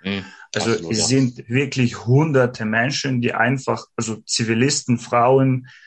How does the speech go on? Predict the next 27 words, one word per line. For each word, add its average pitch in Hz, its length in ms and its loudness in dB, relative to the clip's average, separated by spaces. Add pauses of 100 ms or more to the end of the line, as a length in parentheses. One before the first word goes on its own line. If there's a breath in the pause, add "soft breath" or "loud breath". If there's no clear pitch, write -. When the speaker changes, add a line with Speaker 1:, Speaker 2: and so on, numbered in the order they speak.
(140 loud breath)
Speaker 2:
Kinder 131 340 2
und 113 120 0
so 113 180 -2
weiter, 131 360 2
die 117 200 -6
wurden 120 240 2
einfach 120 400 0
erschossen, 139 680 0
also 117 220 -2
die 117 180 -4
haben 120 300 2
keinen 123 420 2
Widerstand 147 640 -2
geleistet. 135 680 0 (480 loud breath)
Und 120 220 4
dann 131 500 2
fragt 139 400 -2
man 143 200 2
sich 123 480 -2
wirklich 131 460 0
überhaupt, 120 800 0
wenn 120 220 4
man 120 340 2
von 113 220 -4
einem 120 500 2
Brudervolk 127 720 0
spricht, - 600 -2